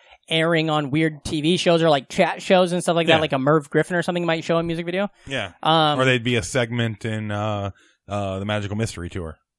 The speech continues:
Speaker 1: Yeah, yeah, exactly,
Speaker 2: Mm-hmm.
Speaker 1: yeah.
Speaker 2: Or,
Speaker 1: Um,
Speaker 2: but, uh, <clears throat> no, and they, a lot of those, uh, European bands, especially, like, that's why Duran Duran got so big, is they were, uh, pretty boys,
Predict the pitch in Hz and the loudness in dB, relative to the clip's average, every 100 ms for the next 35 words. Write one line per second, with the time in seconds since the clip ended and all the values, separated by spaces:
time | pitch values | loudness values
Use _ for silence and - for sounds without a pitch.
0 | _ 156 175 214 151 165 143 127 175 123 | _ -4 2 2 2 0 0 0 0 0
1 | 123 160 131 - _ - 113 165 160 151 | -2 -6 -8 -10 _ -4 0 2 2 -2
2 | 143 131 110 - 110 92 82 _ _ - | -4 -2 -2 -2 -2 -2 -6 _ _ -20
3 | - _ - - - - - _ 135 143 | -20 _ -6 -4 -2 -6 -12 _ -4 -2
4 | 131 131 120 135 135 120 120 113 120 131 | -2 -8 -4 -2 -2 -6 -18 -10 0 2
5 | 139 135 127 104 107 117 110 101 95 110 | 2 2 0 -2 -4 -2 0 0 -2 0
6 | 139 120 135 127 104 120 131 113 101 - | 0 0 -2 -4 -2 -2 -2 -4 -6 -4
7 | 120 - 117 107 104 95 110 107 107 98 | -4 -4 -4 -2 -4 -4 -6 -4 -4 -2
8 | 107 104 92 127 147 104 101 107 92 104 | -4 -2 -4 -4 -2 -2 -2 -4 -2 -2
9 | 120 107 110 113 113 117 120 120 117 156 | -2 -2 -2 0 0 0 0 -2 -2 -2
10 | 151 202 185 - | 0 2 2 -2